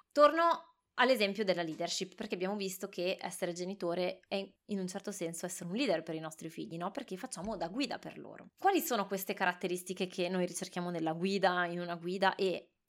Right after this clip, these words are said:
l'affet-, essere affettuosi ha a che fare con questo, sì o no? Pensa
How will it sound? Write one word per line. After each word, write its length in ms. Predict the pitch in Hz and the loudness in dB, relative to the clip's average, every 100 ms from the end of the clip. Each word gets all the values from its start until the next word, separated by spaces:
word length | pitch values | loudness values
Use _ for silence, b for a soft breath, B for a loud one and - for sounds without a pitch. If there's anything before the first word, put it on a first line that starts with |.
| - | 0
l'affet-, 480 | 233 262 254 247 - | 2 2 0 -2 2
essere 300 | 262 294 220 | 2 6 4
affettuosi 760 | 214 226 220 233 240 262 254 - | 4 -6 -4 -2 0 0 -2 2
ha 180 | 226 | 2
a 140 | - 190 | 2 -2
che 120 | 202 | -4
fare 280 | - 190 196 | 0 0 0
con 180 | 170 170 | -4 -6
questo, 320 | 208 196 190 | -6 -6 -8
sì 220 | - 170 | -8 -8
o 80 | 170 | -10
no? 240 | 151 - _ | -12 -18 _
Pensa 340 | 262 294 - | 0 0 4